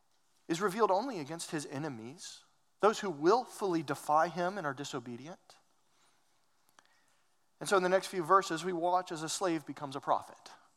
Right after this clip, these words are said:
Or at least he makes a self-fulfilling prophecy in verses twenty-four through thirty. That third servant accuses his master of being a hard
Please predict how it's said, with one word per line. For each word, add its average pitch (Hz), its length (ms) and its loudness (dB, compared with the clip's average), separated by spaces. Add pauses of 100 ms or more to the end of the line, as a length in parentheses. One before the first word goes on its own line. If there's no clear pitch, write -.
(920)
Or 143 60 -8
at 147 40 -4
least 156 140 -6
he 156 80 -4
makes 160 240 -2
a 143 60 -6
self-fulfilling 135 640 -2
prophecy 120 640 -4 (240)
in 127 60 -10
verses 120 400 -10 (180)
twenty-four 117 400 -8
through 113 140 -12
thirty. 120 300 -10 (2500)
That 175 160 2
third 190 220 6
servant 202 340 4
accuses 165 420 -4
his 147 160 -8
master 180 320 2
of 135 120 -6
being 156 160 -6
a 139 80 6
hard 135 500 0